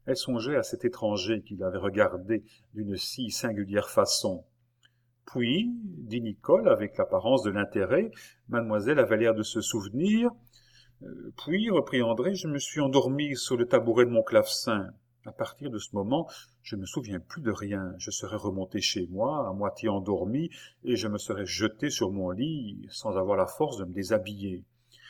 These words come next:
Il fallait m'appeler, mademoiselle », dit Nicole d'un ton doucereux. « Ne suis-je pas la femme de chambre de mademoiselle ? » « Ah, je n'y aurais pas songé, ou vous n'en aurez pas eu la force, » dit André avec une sincère candeur. « Hypocrite »,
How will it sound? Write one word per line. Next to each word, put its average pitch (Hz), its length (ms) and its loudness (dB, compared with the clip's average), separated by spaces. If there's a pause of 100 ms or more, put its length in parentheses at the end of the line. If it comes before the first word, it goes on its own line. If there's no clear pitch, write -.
(160)
Il 160 80 6
fallait 104 220 4
m'appeler, 110 400 2
mademoiselle », 120 540 4
dit 107 100 -6
Nicole 107 480 2
d'un 104 160 0
ton 107 180 0
doucereux. « 101 680 2
Ne 101 100 -6
suis-je - 320 -10
pas 156 200 2 (280)
la 135 100 4
femme 107 220 2
de 98 80 -4
chambre 175 480 0
de 104 100 -4
mademoiselle ? » « 101 800 0 (800)
Ah, 123 180 -8
je 95 160 -14
n'y 95 220 -8
aurais 95 180 -2
pas 104 160 8
songé, 110 720 2
ou 107 320 -4
vous 101 140 -14
n'en 104 120 -4
aurez 101 160 2
pas 101 280 2 (100)
eu 147 60 0
la 110 140 8
force, » - 600 10 (260)
dit 101 100 -8
André 98 420 -2 (280)
avec 107 240 0
une 104 80 -6
sincère 98 500 -2
candeur. « 92 520 -4 (800)
Hypocrite », 98 1120 -8